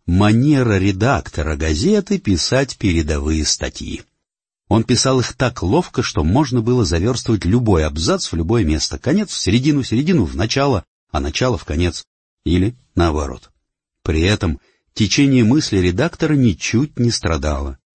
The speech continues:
и бледный смысл его строк сохранялся в неприкосновенности. Поэтому верстка каждой передовой статьи превращалась в типографии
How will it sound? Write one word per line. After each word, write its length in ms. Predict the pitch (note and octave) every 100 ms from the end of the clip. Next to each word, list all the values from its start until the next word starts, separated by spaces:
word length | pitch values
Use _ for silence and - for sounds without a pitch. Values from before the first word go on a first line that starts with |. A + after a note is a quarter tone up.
| _ -
и 100 | G#2
бледный 480 | C3 A3 D3+ D3 C3+
смысл 400 | C#3+ D3 - F#2+
его 220 | F2 E2
строк 420 | - D3 F#3+ -
сохранялся 920 | - E2+ - D2 D2+ A#2+ - A2 A2 _ _ -
в 100 | D2+
неприкосновенности. 1000 | A#2 G#2 - - C#2+ C#2+ C2+ - - - _ _ _ _ -
Поэтому 420 | D#2 G2+ E2+ E2
верстка 640 | C#2+ A2+ F#2 - - C#2+ _ _ _ _
каждой 480 | - B2 A#2+ F2 E2+
передовой 460 | E2+ D#2+ E2 G2+ F2+
статьи 400 | - D2 D3+ E3+
превращалась 640 | G#2+ F2+ F#2 - D#3 C3
в 80 | -
типографии 760 | - E2+ D#2 D#3+ - C3+ B2